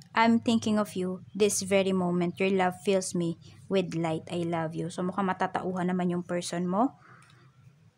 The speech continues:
Freedom, there is nothing stopping you. The path is clear if you want it to be. Wala naman daw naghumahad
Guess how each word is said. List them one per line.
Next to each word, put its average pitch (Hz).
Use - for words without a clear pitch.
Freedom, 240
there 185
is 185
nothing 214
stopping 233
you. 233
The 202
path 175
is 202
clear 202
if -
you 170
want 160
it -
to -
be. 160
Wala 160
naman 180
daw 175
naghumahad 180